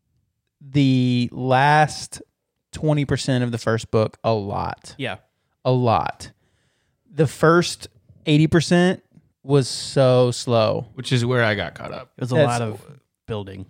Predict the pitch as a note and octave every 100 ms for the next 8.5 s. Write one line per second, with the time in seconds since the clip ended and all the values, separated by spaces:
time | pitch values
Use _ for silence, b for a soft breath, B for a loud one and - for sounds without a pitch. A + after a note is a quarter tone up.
0 | - D#3 E3+ F#3 E3 - D3 D#3 C#3 D3
1 | C#3 C#3+ C3+ C#3 C3 B2+ - C#3 C3+ B2
2 | A#2+ C3+ - C3+ C3 C3 C3 C3+ B2 A#2+
3 | A#2 - - _ _ C3+ B2+ B2+ B2 D3
4 | D#3+ D#3 D3 - _ - C3+ C#3 D3+ C3+
5 | B2 A#2 A#2+ - _ _ _ _ _ _
6 | - D3+ C#3+ C3 B2 A#2+ A#2+ E3 C3+ D3
7 | C3+ A#2 G#2+ G2+ - C3+ C#3 D3 A#2 G2
8 | E2+ - F#2 D#2+ D2+